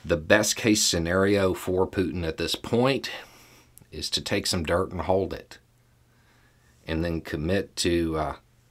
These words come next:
dealing with the inevitable resistance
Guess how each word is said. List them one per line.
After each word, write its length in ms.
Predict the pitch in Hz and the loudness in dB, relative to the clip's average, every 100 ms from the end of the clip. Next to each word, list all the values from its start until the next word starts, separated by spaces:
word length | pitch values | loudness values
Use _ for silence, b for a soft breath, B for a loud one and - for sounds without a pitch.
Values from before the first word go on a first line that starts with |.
| b b b b b b b - | b b b b b b b -2
dealing 380 | 90 87 85 78 | 2 4 2 0
with 280 | 85 78 78 | -2 -2 -2
the 220 | 80 - | -2 -2
inevitable 840 | 85 80 85 82 73 65 - - _ _ _ _ _ _ _ _ _ _ b b b - 80 | -4 -2 -2 0 -2 -6 -12 -18 _ _ _ _ _ _ _ _ _ _ b b b -8 -2
resistance 680 | 85 82 - - - - | 0 0 -2 -6 -8 -10